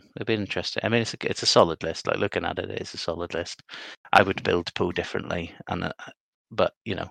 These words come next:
apart from that, I can, I can see what it's doing. Um, it's a, it's more than the sum of its parts, that's for sure. If, if he pulls everything off,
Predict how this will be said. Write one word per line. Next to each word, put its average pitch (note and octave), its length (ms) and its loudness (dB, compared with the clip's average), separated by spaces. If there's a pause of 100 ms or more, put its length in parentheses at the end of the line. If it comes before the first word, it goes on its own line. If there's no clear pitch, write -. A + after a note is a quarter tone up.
(100)
apart - 300 8
from - 160 -8
that, E2 160 0
I - 40 -6
can, F2+ 200 -6 (160)
I - 60 -8
can G2+ 120 -8
see F#2 180 0
what - 160 -2
it's - 140 -8
doing. E2+ 320 -4 (880)
Um, F#2 200 -6 (400)
it's - 240 -8
a, E2+ 140 0 (320)
it's - 140 -16
more G2+ 160 2
than F2+ 140 -2
the F2+ 80 -6
sum F2+ 180 -4
of F2 80 -8
its - 140 -8
parts, - 440 -6
that's - 200 -6
for - 100 -12
sure. E2+ 260 -6 (260)
If, - 200 -4 (120)
if - 160 2
he - 100 -12
pulls F2 280 -2
everything E2 320 -4
off, - 300 -6